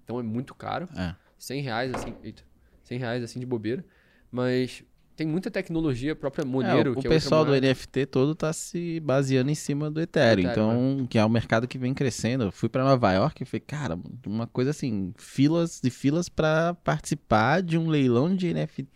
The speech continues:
Speaker 2: T de arte, né? Tipo,
Speaker 1: Bizarro,
Speaker 2: e a
Speaker 1: bizarro.
Speaker 2: galera numa fila gigante, velho. Eu, eu e minha mulher, eu fiquei assim, cara, os caras, a gente tá, que, que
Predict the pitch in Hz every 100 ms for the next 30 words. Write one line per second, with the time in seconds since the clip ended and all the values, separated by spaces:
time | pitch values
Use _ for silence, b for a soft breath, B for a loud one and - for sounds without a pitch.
0 | - - 143 - b b b b b b
1 | b - 104 113 107 98 101 139 - 113
2 | 101 123 - - 101 92 _ b 113 120
3 | 120 104 104 113 113 151 156 156 185 220
4 | 101 101 - - 165 180 254 - 196 294
5 | 226 285 143 151 135 92 73 - - 113
6 | - 131 160 202 185 160 151 220 - 220
7 | 170 - - _ - - 135 _ - -
8 | - 143 170 170 151 151 156 - 180 214
9 | 202 - 202 - 202